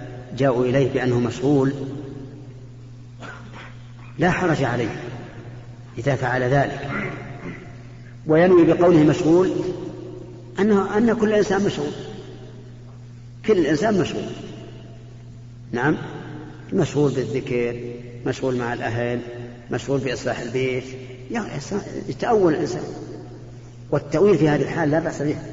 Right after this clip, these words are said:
لأنه يريد، يريد أن يسلم من شره، ولكن هناك شيء أحسن من هذا، أن ي-، أن يدخلهم ويعرض عليهم الهداية،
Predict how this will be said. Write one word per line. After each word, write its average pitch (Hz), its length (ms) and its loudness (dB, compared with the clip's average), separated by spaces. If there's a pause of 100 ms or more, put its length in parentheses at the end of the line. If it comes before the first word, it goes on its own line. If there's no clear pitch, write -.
(200)
لأنه 135 300 2
يريد، 156 160 4 (220)
يريد 151 280 4
أن 156 100 6
يسلم 151 220 4
من 151 100 6
شره، 151 260 0 (1900)
ولكن 143 420 4 (680)
هناك 143 360 4
شيء 139 420 0
أحسن 131 300 -2
من 110 160 -4
هذا، - 220 -10 (1700)
أن 131 160 2
ي-، 139 240 0
أن 127 120 0
يدخلهم 143 560 0 (1200)
ويعرض 160 420 4
عليهم 131 300 0
الهداية، - 440 -6